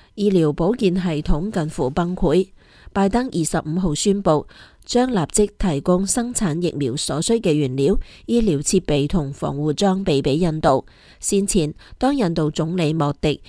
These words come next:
以為疫情最壞時期已經過去時，制定咗疫苗外交政策，規劃售賣或捐贈六千六百四十萬劑疫苗，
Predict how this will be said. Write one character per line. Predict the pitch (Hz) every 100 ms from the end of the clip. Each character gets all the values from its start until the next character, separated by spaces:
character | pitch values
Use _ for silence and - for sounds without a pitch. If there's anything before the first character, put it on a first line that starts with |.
| -
以 | 180
為 | 240 185
疫 | 156
情 | 151 185 147 143
最 | 180
壞 | 170 151 143
時 | - 120
期 | -
已 | 165 139 147
經 | 180 190
過 | 156 147
去 | 156
時， | 156 156 143 - - -
制 | 220 214
定 | 190 147
咗 | 170 151
疫 | 190 190
苗 | 143 135
外 | 139 147
交 | 160 196
政 | - 156
策， | 151 165 113 - - -
規 | - 269
劃 | 254 160 - _ _ -
售 | - 170 160
賣 | 160 147
或 | 147 135 -
捐 | 208 208
贈 | 196 156 - - - -
六 | 165
千 | - 254
六 | 247
百 | 170 156
四 | 160 180 156
十 | 175
萬 | 147 151 147
劑 | 180
疫 | 175 -
苗， | 147 131